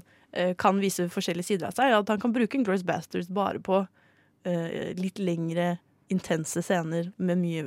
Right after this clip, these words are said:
mye vold, og så kan han ha Once Upon a Time in Hollywood, som bare er dialog, basically,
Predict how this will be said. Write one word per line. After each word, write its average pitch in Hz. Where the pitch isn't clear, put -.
mye 165
vold, 277
og 330
så -
kan 339
han 370
ha 311
Once 277
Upon 294
a -
Time 247
in 233
Hollywood, 214
som 226
bare 165
er 147
dialog, 175
basically, -